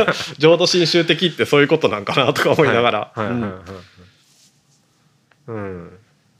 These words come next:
Speaker 1: そうですよね。うん。なるほどね。そう。受け念仏の、
Speaker 2: うん。
Speaker 1: さ-、まあ、そういう文化の強いところに、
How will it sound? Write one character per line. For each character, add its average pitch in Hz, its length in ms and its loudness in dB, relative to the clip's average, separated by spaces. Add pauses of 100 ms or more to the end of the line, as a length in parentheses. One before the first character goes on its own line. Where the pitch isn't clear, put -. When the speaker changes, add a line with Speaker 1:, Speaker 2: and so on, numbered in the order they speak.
(140)
Speaker 1:
そ 104 240 -12
う 85 40 -14
で 85 80 -18
す - 120 -20
よ - 120 -20
ね。 101 280 -18 (520)
う 101 60 -20
ん。 90 420 -20 (1200)
な 98 120 -16
る 95 80 -16
ほ 98 140 -18
ど 101 120 -16
ね。 127 260 -16 (800)
そ 92 380 -16 (760)
う。 113 100 -12
受 147 220 -2
け 151 40 -2
念 151 220 -2
仏 87 480 -18 (320)
の、 104 240 -12
Speaker 2:
う 101 60 -16
ん。 - 20 -20 (340)
Speaker 1:
さ-、 - 220 -8 (100)
ま 113 140 -10
あ、 95 60 -12 (300)
そ 151 180 -2
う 156 60 2
い 147 180 -2
う 143 40 -8
文 143 220 -4
化 107 120 -6
の 95 120 -12
強 143 280 -2
い 113 60 -8
と 95 120 -14
こ 101 120 -10
ろ 92 100 -10
に、 87 220 -16